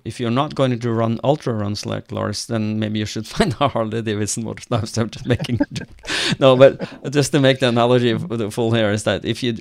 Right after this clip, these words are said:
if you, you are, um, you know, f-, to face your fears or your inadequ-, inadequacies and do something about them. It's, it, when you win over you, that gives you the feeling that you can do anything.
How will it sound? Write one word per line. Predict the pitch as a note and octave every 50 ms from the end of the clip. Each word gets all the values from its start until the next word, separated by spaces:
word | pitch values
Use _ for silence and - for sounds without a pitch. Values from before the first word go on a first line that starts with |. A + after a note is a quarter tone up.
| -
if | - A2 -
you, | - B2+ A2+ A2+ - -
you | - A2 A2 A2+ A2+ A2+ A#2 A2 - -
are, | G2+ G#2+ G#2 G#2 G#2+ G#2+ G#2 G#2 G#2 G#2 G#2 G#2 -
um, | C#2+ D#2 F2 G2 F#2 F2+ F#2+ F#2+ F#2 F2 - -
you | - A2 A2 G#2
know, | G2+ G2 G2
f-, | G2+ - - - - - D#2+ - - D2 - - -
to | - A2
face | - - E3+ F#3 G#3 G3 -
your | G#3 E3
fears | D3 - - C#3+ C3 B2+ C3 C3 B2+ - -
or | - A#2 A#2 A#2
your | A#2 A2+ F#2
inadequ-, | G2 A#2 A2+ A2 A2 G#2+ G#2+ G#2+ - - - G#2 A2 G#2+ A#2 G#2 - _ - - _ _ _ -
inadequacies | G#2+ A2 G#2+ A2 A2 - A2 F#2+ - - G#2 G2+ G#2 G#2 G2+ - - - - - _ - - - - - _ _ _ -
and | A#2 G#2 G2 G2 G2+ G#2 G#2 G#2
do | G#2 C3 E3
something | - - C#3 A2 - A2 G2+
about | G2 G2+ - - - - -
them. | - E2+ - G2 G#2+ A2 -
It's, | - A#2+ A2+ - - - - - - -
it, | A#2 - - - -
when | G#2+ G#2+ A2
you | A2 G#2+
win | G#2 A2+ B2 B2 B2+ -
over | G2 A#2 G#2+ A#2
you, | A2+ G#2+ A2 A2+ A2+ A2+
that | A2 G#2 G2 - - -
gives | - G#2+ G#2 - - -
you | A2 G2+ G2+ G#2 G#2 G#2 G#2+ G#2 G#2 G#2 G#2 G#2 G#2 G#2 G#2 G#2 G2+ G2+ G#2
the | G2 G2 G2
feeling | - - - D#3+ F3+ F3 C3+ A2
that | - -
you | - A2
can | A2+ - A2+
do | G#2+ G#2 G2+
anything. | G2 A#2 C#3 A2 G#2 - - - A2+